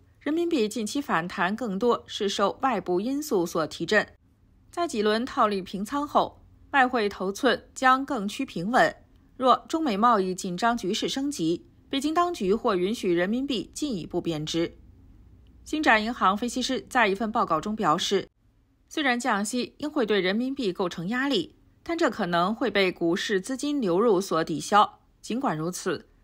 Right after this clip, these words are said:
中国的经济前景仍然脆弱，只有在其他地区货币继续对美元升值的情况下，人民币的持续升值才是可以接受的。美国之音报道，美国国会众议院司法委员会九月二十五号一致通过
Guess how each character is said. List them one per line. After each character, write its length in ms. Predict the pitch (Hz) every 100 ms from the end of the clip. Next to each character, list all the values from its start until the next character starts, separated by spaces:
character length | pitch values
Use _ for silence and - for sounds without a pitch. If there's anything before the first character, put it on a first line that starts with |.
| -
中 220 | 339 349
国 100 | 214
的 240 | 175 175
经 160 | 190 294
济 140 | 220
前 300 | 165 180 170
景 280 | 233 180 - _
仍 180 | 175 214
然 220 | 277 165
脆 220 | - 196
弱， 320 | 160 175 - _ _ _ -
只 100 | 285
有 160 | 220
在 220 | 208 196
其 180 | 196 -
他 220 | - 330
地 160 | 320 185
区 240 | - 208
货 240 | 226 233 190
币 180 | 185 185
继 220 | 262 196
续 120 | 196
对 200 | 190 180
美 160 | 170 165
元 200 | 165 196
升 240 | 302 320
值 160 | - 165
的 120 | 233
情 180 | - 165
况 200 | 175 170
下， 340 | 208 165 - _ _ _
人 160 | - 247
民 160 | 294 311
币 140 | 269
的 180 | 180 170
持 180 | - 220
续 160 | 254
升 240 | 202 302 320
值 300 | 180 165 - -
才 240 | - 175
是 200 | - 180
可 240 | - -
以 120 | 165 147
接 180 | -
受 200 | 175 214
的。 280 | 165 151 - _ _ _ _ _ _ _ _ _ -
美 100 | 226
国 140 | 254
之 100 | 269
音 140 | 277
报 160 | 277 180
道， 340 | 180 165 - _ _ _ -
美 100 | 262
国 140 | 330
国 160 | 330 226
会 240 | 254 202
众 240 | 202 226 180
议 60 |
院 240 | 180 175 196
司 160 | -
法 240 | - 185 175
委 120 | 165
员 180 | 165 196
会 200 | 220 -
九 180 | - 202
月 80 |
二 120 | 214 190
十 140 | -
五 160 | 175 175
号 320 | - 185 -
一 120 | 214
致 140 | 240 247
通 240 | 233 311
过 200 | 311 214